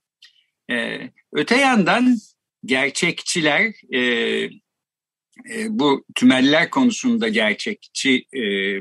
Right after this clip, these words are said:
pozisyona sahip olan insanlar diyorlar ki, "Yok canım, yani şimdi dünyadaki bütün beyaz nesneleri yok etsek beyazlık,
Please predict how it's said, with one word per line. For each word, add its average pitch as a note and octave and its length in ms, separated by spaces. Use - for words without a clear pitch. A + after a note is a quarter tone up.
pozisyona A#2 760
sahip G#2 400
olan A2 220
insanlar C3+ 540
diyorlar A3 360
ki, - 140
"Yok G#3+ 220
canım, G3+ 280
yani E3 280
şimdi E3 320
dünyadaki E3 600
bütün D#3 380
beyaz C#3+ 420
nesneleri B2+ 640
yok E3+ 240
etsek - 480
beyazlık, C#3 720